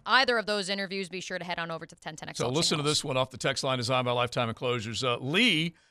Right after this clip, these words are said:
Speaker 2: came down from Nashville to see his Jags beat the Titans last week. He flew back to Nashville between two fans of that team, and they ru-, and,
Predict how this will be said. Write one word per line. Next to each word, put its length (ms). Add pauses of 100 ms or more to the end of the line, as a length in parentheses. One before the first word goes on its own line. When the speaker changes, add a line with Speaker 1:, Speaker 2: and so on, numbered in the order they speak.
Speaker 2:
came 180
down 260
from 180
Nashville 480
to 80
see 160
his 120
Jags 360
beat 180
the 80
Titans 460
last 360
week. 320 (300)
He 60
flew 260
back 380
to 140
Nashville 420
between 320
two 300
fans 680 (200)
of 180
that 240
team, 440 (500)
and 340
they 180
ru-, 200
and, 260